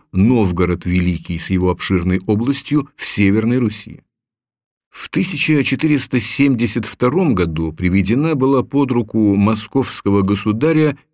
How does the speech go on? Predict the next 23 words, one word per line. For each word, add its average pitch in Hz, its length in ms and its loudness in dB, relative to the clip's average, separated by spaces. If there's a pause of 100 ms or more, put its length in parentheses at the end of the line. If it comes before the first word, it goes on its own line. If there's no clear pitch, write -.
Пермская 95 680 2
земля, 87 640 2 (260)
в 92 160 -2
части 120 380 -2
которой 110 540 0
по 87 260 -2
реке 87 380 -4
Вычегде, 85 580 -4 (480)
э, 92 160 0
начало 113 640 2 (120)
русской 113 500 0
колонизации 110 720 0
положено 120 420 0
было 131 200 0
еще 127 520 0 (180)
в - 120 -16
четырнадцатом 110 840 0
веке, 85 540 -4 (140)
во 98 140 2
времена 110 600 2 (220)
святого 113 720 2
Стефана 113 800 0
Пермского. - 880 -4